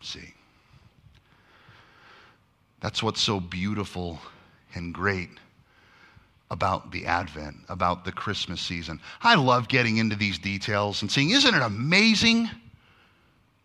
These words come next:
the, the, the detail with which these things were, were predicted? Well, yeah, it is. At the same time, it, it really, you know, it shouldn't be all that surprising because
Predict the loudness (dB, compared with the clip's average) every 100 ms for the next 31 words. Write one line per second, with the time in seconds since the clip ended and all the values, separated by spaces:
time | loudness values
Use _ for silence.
0 | 0 0 4 2 2 0 -2 0 4 4
1 | 6 6 6 4 2 0 2 2 2 2
2 | 4 4 2 2 4 2 0 -12 -20 -2
3 | 0 0 0 0 2 0 2 2 2 -4
4 | -20 -20 -20 _ _ 2 4 4 -2 -20
5 | -20 -20 -20 _ _ _ _ -2 0 2
6 | 4 6 6 4 2 0 -4 -16 -20 -20
7 | _ _ _ _ _ _ _ _ -20 -8
8 | -4 -2 2 4 6 4 2 2 2 2
9 | -2 -6 -2 -2 0 -2 -4 0 0 0
10 | 0 0 2 0 -2 -2 2 2 2 -2
11 | -6 -6 -4 -4 -4 -6